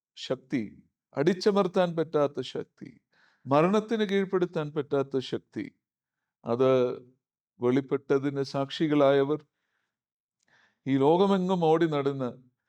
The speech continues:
അതിനെ പ്രഘോഷിക്കണം, അതിൻ്റെ സന്തോഷം പങ്കുവയ്ക്കണം എന്നുള്ള നിയോഗം അവർക്ക് ലഭിക്കുകയാണ് എന്ന് നമ്മൾ മനസ്സിലാക്കുകയാണ്. അതുകൊണ്ട് ഈസ്റ്റർ അതാണ്. ഈ ഈസ്റ്റർ ആഘോഷത്തിന് ശേഷം നാം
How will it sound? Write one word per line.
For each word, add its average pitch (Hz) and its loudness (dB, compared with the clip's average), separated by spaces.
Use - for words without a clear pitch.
അതിനെ 135 -6
പ്രഘോഷിക്കണം, 135 -4
അതിൻ്റെ 131 -2
സന്തോഷം 151 0
പങ്കുവയ്ക്കണം 151 -2
എന്നുള്ള 135 -6
നിയോഗം 135 -2
അവർക്ക് 117 -4
ലഭിക്കുകയാണ് 113 -2
എന്ന് 107 -12
നമ്മൾ 107 -10
മനസ്സിലാക്കുകയാണ്. 107 -12
അതുകൊണ്ട് 151 -10
ഈസ്റ്റർ 170 -4
അതാണ്. 107 -2
ഈ 131 4
ഈസ്റ്റർ 143 -2
ആഘോഷത്തിന് 143 0
ശേഷം 135 -8
നാം 135 2